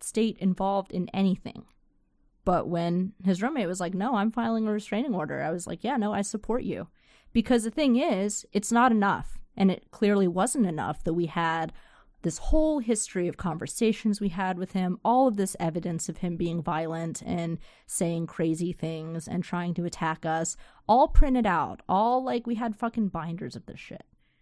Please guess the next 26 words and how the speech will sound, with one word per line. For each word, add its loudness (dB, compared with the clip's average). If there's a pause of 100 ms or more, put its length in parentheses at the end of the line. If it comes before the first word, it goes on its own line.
(280)
Um, -8 (420)
or -6
I -6
guess -12
folders -10
of -16
it, -12
whatever. -4 (1120)
It 2
wasn't 2
enough, -2 (420)
because 2
what 0
matters 0
in 0
the 0
eyes -4
of -2 (340)
the -4 (140)
system -4
we 0
live 0
under 0
is -4 (340)
documented -2
proof 0